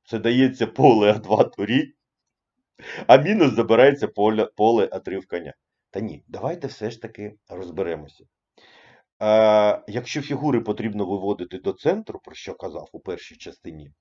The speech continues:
величезної лекції пан Олексієнко, то чому ми розглядаємо хід кінь А три? Так, в моїх дебютах є варіанти, де кінь виходить на А три, і потім це приводить до дуже крутезних ідей.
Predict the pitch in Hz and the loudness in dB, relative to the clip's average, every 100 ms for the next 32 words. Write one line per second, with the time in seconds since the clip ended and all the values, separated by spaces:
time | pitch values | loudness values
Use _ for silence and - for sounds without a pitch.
0 | _ 78 104 98 - 85 85 82 80 82 | _ -4 -4 -4 -8 -12 -12 -12 -10 -12
1 | _ 80 73 80 80 78 73 - 131 220 | _ -20 -16 -16 -16 -20 -20 -14 -12 -12
2 | - - _ _ _ _ - 117 139 190 | -16 -20 _ _ _ _ -12 -6 -4 -2
3 | 151 107 101 101 98 131 123 98 104 - | -2 -2 -4 -4 2 2 0 -8 -12 -16
4 | 98 95 - - _ _ _ - 190 151 | -14 -16 -16 -20 _ _ _ -2 0 0
5 | - 95 113 110 196 196 113 104 95 82 | -4 -8 -8 -6 -10 -10 -10 -10 -10 -12
6 | - _ _ _ _ _ 107 107 131 104 | -18 _ _ _ _ _ -18 -4 -2 0
7 | 98 117 135 107 92 - 110 101 - 101 | -2 -2 -4 -8 -12 -10 -8 -8 -6 -6
8 | 92 92 92 - 123 151 - 117 113 95 | -8 -10 -12 -8 -8 -8 -8 -8 -8 -12
9 | 92 87 92 104 92 78 92 - - - | -12 -10 -8 -8 -8 -8 -8 -8 -14 -20
10 | _ _ 120 113 113 104 101 107 90 95 | _ _ -4 -4 -4 -4 -2 -4 -4 -8
11 | 98 87 73 | -8 -8 -10